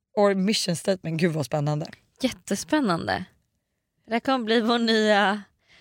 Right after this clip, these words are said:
Speaker 2: alltså
Speaker 1: Vår nya, alltså förlåt, men A I. Mhm.
Speaker 2: Nej, alltså A I, alltså så mycket som jag använder chat G P T, det är pinsamt alltså.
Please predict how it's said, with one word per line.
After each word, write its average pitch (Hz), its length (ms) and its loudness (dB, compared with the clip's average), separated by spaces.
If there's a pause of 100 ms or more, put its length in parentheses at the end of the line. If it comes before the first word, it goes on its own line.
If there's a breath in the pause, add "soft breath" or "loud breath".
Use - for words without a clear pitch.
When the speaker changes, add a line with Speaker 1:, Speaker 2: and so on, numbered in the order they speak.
(240 soft breath)
Speaker 2:
alltså 214 200 4
Speaker 1:
Vår 220 60 8
nya, 208 160 8
alltså 202 280 4
förlåt, 185 220 6
men 180 160 0
A 180 260 6
I. 175 260 0 (340)
Mhm. 196 360 0
Speaker 2:
Nej, 185 300 0
alltså 185 320 -2
A 175 280 4
I, 180 340 0 (500)
alltså 202 220 -4
så 190 120 -8
mycket 185 260 -6
som 180 100 -6
jag 170 80 -4
använder 180 220 -4
chat - 220 -6
G - 120 -8
P - 80 -18
T, 196 240 -12
det - 100 -4
är - 40 -4
pinsamt - 520 -8
alltså. - 200 -14